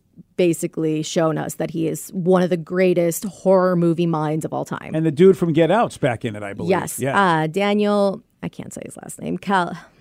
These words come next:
Speaker 1: Kaluuya, I believe. But
Speaker 2: You
Speaker 1: he
Speaker 2: know
Speaker 1: was
Speaker 2: what,
Speaker 1: also
Speaker 2: you're
Speaker 1: in, in, uh, Black Panther.
Speaker 2: Yeah, you're, you're asking the wr-, wrong guy on that one. And who did Daniel play in Black Panther? Do, it, was he
Speaker 1: He was one of, like,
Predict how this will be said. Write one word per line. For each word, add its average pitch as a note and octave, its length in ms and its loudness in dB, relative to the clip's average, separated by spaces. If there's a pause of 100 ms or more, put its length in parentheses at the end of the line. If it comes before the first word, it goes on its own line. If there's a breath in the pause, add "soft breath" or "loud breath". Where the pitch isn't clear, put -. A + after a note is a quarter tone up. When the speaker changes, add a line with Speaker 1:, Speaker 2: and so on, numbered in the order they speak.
(240 loud breath)
Speaker 1:
Kaluuya, G#3 480 0
I A#3 140 -4
believe. A#3 400 -4 (100)
But A3 80 -2
Speaker 2:
You - 20 0
Speaker 1:
he B3+ 60 4
Speaker 2:
know C4 60 6
Speaker 1:
was - 80 4
Speaker 2:
what, A3 80 6
Speaker 1:
also A#3+ 220 4
Speaker 2:
you're G#3+ 80 2
Speaker 1:
in, F#3+ 120 2
in, F#3+ 240 -2
uh, E3 260 0
Black E3+ 220 0
Panther. D#3 460 -8 (560)
Speaker 2:
Yeah, C#3 300 4
you're, C#3+ 240 2
you're D3 240 2
asking C#3 280 -2
the C3 60 0
wr-, C3 200 -4
wrong B2+ 260 0
guy A#2+ 260 0
on A2+ 140 -2
that A2+ 180 -4
one. G#2 200 -8
And D3+ 180 -2
who B3+ 140 2
did G4+ 100 4
Daniel G3+ 260 2
play C3+ 160 0
in A#2+ 80 0
Black G#2+ 220 -2
Panther? A2+ 340 -6
Do, C#3 180 -4
it, C3+ 120 -4
was C#3 220 -4
he F#3+ 240 -2
Speaker 1:
He D4 100 2
was D4+ 140 2
one C4 160 2
of, B3 120 0
like, A3 180 -2